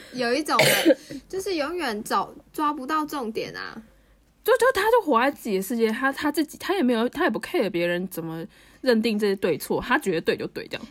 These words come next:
Speaker 1: 你是不是应该跟他举个例子？今天你是一个感冒的人，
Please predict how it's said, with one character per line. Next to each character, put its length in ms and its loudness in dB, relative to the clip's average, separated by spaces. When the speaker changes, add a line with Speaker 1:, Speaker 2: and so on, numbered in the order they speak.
Speaker 1:
你 280 -6
是 120 -8
不 60 -6
是 80 -6
应 120 -4
该 120 -8
跟 120 -10
他 180 -6
举 240 -8
个 80 -8
例 160 -6
子？ 240 -16
今 220 -4
天 280 -6
你 180 -6
是 140 -8
一 120 -6
个 200 -6
感 180 -8
冒 160 -8
的 80 -14
人， 180 -16